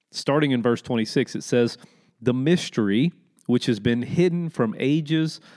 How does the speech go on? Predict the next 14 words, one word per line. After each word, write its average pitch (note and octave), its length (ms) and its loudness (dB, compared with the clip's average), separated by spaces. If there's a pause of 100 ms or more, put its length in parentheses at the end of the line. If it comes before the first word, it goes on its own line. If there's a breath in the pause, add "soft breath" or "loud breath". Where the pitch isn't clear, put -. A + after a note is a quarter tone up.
(320 loud breath)
and D3+ 320 0
from C#3 320 -2
generations, A2+ 840 -2
but A2 320 -2
now A#2 540 -2
has A#2+ 280 0
been A2+ 200 0
revealed A2 540 2
to B2 100 -2
the G#2 120 -4
saints." G#2 340 -4
Think F3 200 0
about G#2+ 260 -2
this. - 280 -6